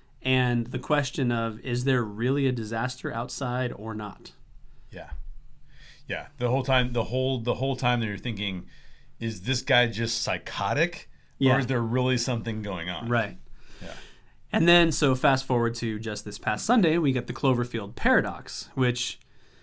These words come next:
Speaker 1: uh, you'll hear more about it as we go, but the short,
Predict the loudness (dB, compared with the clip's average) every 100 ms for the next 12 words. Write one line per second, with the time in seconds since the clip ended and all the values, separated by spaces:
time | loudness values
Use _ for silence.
0 | -20 -20 -20 _ -2 2 4 4 6 6
1 | 6 4 4 2 2 0 -4 -4 0 2
2 | 2 0 -4 -4 -2 0 0